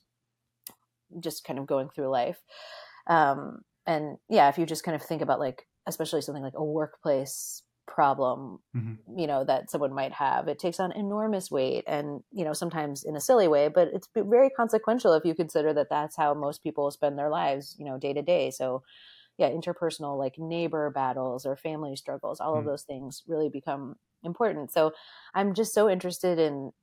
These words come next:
Speaker 1: the narrative challenge of capturing some of those dynamics and moments in a way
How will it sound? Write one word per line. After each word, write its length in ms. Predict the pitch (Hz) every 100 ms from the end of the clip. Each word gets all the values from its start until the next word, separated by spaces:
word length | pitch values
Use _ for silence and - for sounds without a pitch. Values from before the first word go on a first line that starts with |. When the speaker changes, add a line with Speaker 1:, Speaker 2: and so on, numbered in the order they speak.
| -
Speaker 1:
the 180 | 165 156
narrative 500 | 151 151 156 160 -
challenge 420 | 147 139 151 170
of 200 | 143 -
capturing 800 | - 135 - 208 208 214 208 196 - _ _ -
some 200 | - 190
of 100 | 180
those 200 | 185 180
dynamics 520 | 180 180 175 175 -
and 140 | 180
moments 500 | 175 165 175 190 190 -
in 140 | 170
a 100 | 160
way 500 | 151 147 147 147 147